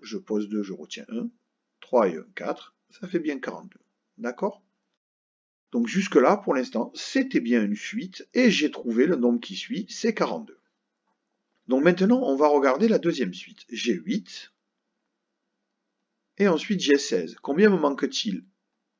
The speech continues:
à huit pour aller jusqu'à seize ? Eh bien écoutez, je pose huit dans ma main, je compte. Neuf, dix, onze, douze, treize, quatorze, quinze et seize. Vous voyez là, j'ai huit, j'ai un écart de huit. Est-ce qu'après j'ai encore un écart de huit ? Eh bien de seize à vingt-trois,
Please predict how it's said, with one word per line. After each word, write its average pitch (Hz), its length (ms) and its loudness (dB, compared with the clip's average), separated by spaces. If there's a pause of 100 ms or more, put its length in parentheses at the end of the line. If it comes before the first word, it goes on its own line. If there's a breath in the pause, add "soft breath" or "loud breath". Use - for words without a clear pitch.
(320)
à 165 100 8
huit 143 380 0
pour 104 220 0
aller 147 120 4
jusqu'à 147 260 -2
seize ? 82 280 -10
Eh 78 40 -10
bien 82 120 -14
écoutez, 90 320 -14
je 87 100 -16
pose 87 280 -6
huit 117 420 -16
dans 104 100 -8
ma 87 160 -8
main, 165 300 0
je 226 100 2
compte. 104 380 -2 (540 loud breath)
Neuf, 110 580 0
dix, 110 560 -10
onze, 110 360 -8
douze, 131 540 -8
treize, 127 480 -2
quatorze, 139 460 -4
quinze 190 320 -2
et 190 120 0
seize. 98 420 -4 (640)
Vous 110 80 -12
voyez 104 400 4
là, 165 400 2
j'ai 190 200 2
huit, - 520 -4
j'ai 113 180 -6
un 143 80 -4
écart 190 340 -4
de 160 80 -2
huit. - 420 -12 (540 soft breath)
Est-ce 151 240 0
qu'après 190 400 6
j'ai 175 120 0
encore 170 300 0
un 156 60 -2
écart 147 300 -2
de 131 80 0
huit ? 92 340 -10
Eh 110 80 -6
bien 98 200 -8
de 95 120 -8
seize 120 460 0
à 110 120 -8
vingt-trois, 101 680 -4